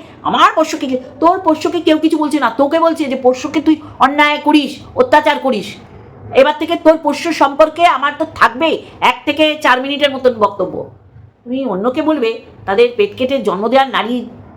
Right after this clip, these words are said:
কেটে বের করা বাচ্চাদের নিয়ে, আর তোমার পোষ্য, তুমি এমন ঢ্যামনাগিরি দেখাচ্ছ, হেভি ভালোবাসো। তুমি যদি ভালোবাসতে তাহলে তোমার শ্বশুর শাশুড়িকে ভালোবাসতে,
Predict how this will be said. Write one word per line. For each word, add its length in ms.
কেটে 180
বের 280
করা 160
বাচ্চাদের 420
নিয়ে, 260
আর 160
তোমার 240
পোষ্য, 480
তুমি 140
এমন 300
ঢ্যামনাগিরি 400
দেখাচ্ছ, 320
হেভি 380
ভালোবাসো। 380
তুমি 120
যদি 140
ভালোবাসতে 440
তাহলে 200
তোমার 140
শ্বশুর 280
শাশুড়িকে 360
ভালোবাসতে, 500